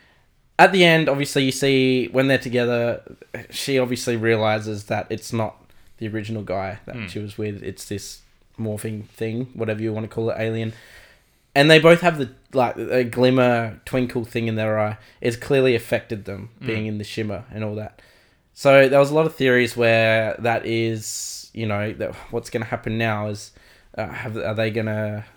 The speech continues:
Speaker 1: you know, uh, is she the real, well, what's her character na-, let's go with Natalie Portman. I mean, it's actually
Speaker 2: Yeah, is she the real Natalie
Speaker 1: Is it the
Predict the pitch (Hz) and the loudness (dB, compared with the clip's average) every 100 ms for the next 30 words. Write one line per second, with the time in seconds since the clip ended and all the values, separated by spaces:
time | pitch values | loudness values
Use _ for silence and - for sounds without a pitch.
0 | _ 107 101 107 - 123 131 147 - 175 | _ -8 -6 -6 0 2 4 2 2 2
1 | 170 151 156 151 139 - _ _ _ _ | 2 4 6 6 4 -4 _ _ _ _
2 | _ _ _ _ 110 101 113 117 127 113 | _ _ _ _ -4 -2 -4 -4 -4 -4
3 | 123 120 - 131 151 156 196 165 127 123 | -2 -2 -2 -4 0 4 6 6 6 4
4 | 117 110 120 107 98 120 113 107 - 107 | 2 2 0 0 -8 -8 -8 -8 -12 -16
5 | - 143 123 104 107 - 123 110 110 107 | -14 -6 -4 -2 -4 -4 -4 -4 -6 -8
6 | 107 104 104 101 131 | -6 -8 -4 -4 -4